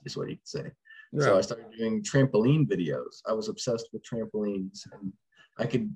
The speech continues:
Speaker 1: I got to the point where I could do double front flips, double back flips, and all that. Uh, that didn't catch on either. And then that brings us to when I started making videos about mountain biking. So one day I was like,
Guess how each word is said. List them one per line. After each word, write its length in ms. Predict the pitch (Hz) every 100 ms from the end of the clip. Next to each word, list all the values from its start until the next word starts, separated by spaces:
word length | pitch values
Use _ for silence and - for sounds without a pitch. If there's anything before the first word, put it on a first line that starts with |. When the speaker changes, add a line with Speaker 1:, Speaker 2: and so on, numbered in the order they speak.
| -
Speaker 1:
I 60 |
got 140 | 120 -
to 40 |
the 100 | 123
point 200 | 120 113
where 100 | 110
I 20 | 107
could 120 | 107
do 140 | 107
double 220 | 107 113 110
front 280 | 117 -
flips, 260 | 123 110 107
double 220 | 104 107
back 320 | 101 101 101
flips, 300 | - 104 -
and 80 | 107
all 160 | 104 101
that. 300 | 95 90 - _ _ _ _ -
Uh, 260 | 98 98 - _ _ _ _ _
that 160 | 120 120
didn't 180 | 123 113
catch 220 | 110 -
on 140 | 107
either. 360 | 104 101 92 - _ _ _ -
And 100 | 104
then 400 | 110 113 110 - _ _
that 160 | - 110
brings 260 | 113 110 104
us 220 | 104 - -
to 420 | 104 101 101 95 _ _ -
when 120 | 104
I 60 |
started 420 | - 107 98 95 92 - _ 101
making 240 | 101 107
videos 240 | 98 98 98
about 200 | 95 95
mountain 240 | 123 156
biking. 340 | 80 73 - - _
So 420 | - - 95 90 - _ _ -
one 240 | 110 110
day 360 | 104 104 107 113 _ _ _ _
I 360 | 98 101 101 101 104 -
was 160 | 107
like, 200 | 107 101